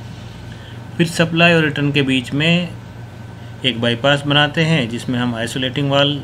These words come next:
यूज़ करते हैं। इस bypass का size चाहे तो आप same supply और return के बराबर रख लें या आप इससे कम भी कर सकते हैं। कम करने के लिए आपके पास अगर chill water supply return का size टू एंड हाफ inch से लेकर three inch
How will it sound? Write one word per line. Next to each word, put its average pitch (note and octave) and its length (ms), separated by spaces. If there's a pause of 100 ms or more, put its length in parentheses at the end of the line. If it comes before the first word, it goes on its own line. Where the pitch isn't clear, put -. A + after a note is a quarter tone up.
(260)
यूज़ C#3 220
करते C#3+ 300
हैं। - 1160
इस C#3 100
bypass D3 460
का D#3 120
size D#3+ 340
चाहे C#3 240
तो E3 120
आप B2 180
same D3 380
supply D3 400
और D3 80
return C#3+ 240
के D#3 200 (520)
बराबर C#3+ 380
रख D3 200
लें E3 220 (260)
या B2 180
आप A#2+ 120
इससे A#2+ 240
कम B2+ 220
भी D#3 100
कर D3 180
सकते - 340
हैं। E3+ 220 (560)
कम D3+ 180
करने C#3 300
के B2 120
लिए C3 300
आपके C3+ 400
पास C#3+ 380
अगर A#2+ 260 (1300)
chill C3 160
water B2+ 240
supply C3 500
return B2 300
का A#2 120
size B2 420
टू C3+ 60
एंड B2 160
हाफ B2+ 300
inch D3 140
से C3 200
लेकर B2 300
three C#3+ 340
inch C#3+ 140